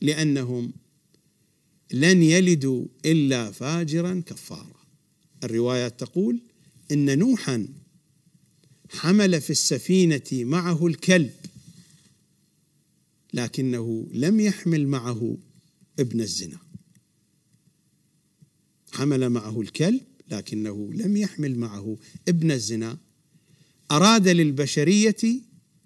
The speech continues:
أن تبدأ بأرحام وأصلاب نظيفة. هذا هو قانون الأصلاب. سأشرحه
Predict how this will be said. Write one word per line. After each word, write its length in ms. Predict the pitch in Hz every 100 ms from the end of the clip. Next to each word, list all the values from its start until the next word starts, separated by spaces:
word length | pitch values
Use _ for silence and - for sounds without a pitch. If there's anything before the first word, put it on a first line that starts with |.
| _ _ _ _ _ _ _ 156
أن 280 | 160 143
تبدأ 720 | - 226 185 156 151 135 131 - _ _
بأرحام 1080 | 151 165 156 135 - 196 196 165 127 107 - - _
وأصلاب 760 | 135 139 131 - 135 180 190 170
نظيفة. 640 | 185 143 107 107 85 - - - - _ _ _ -
هذا 300 | 165 220 220
هو 440 | 170 190 190 185 175
قانون 840 | 143 139 127 143 190 196 196 196 214
الأصلاب. 600 | 208 - 107 - 101 - - - _ - - _ _ _ _ _ _ _ _ _ _ _ - _ _ _ _ _ _ _ _ _ _ _ _ _ - _ _ _ _ _ _ _ _ _ - _ _ _ _ -
سأشرحه 800 | - 180 190 226 247 170 113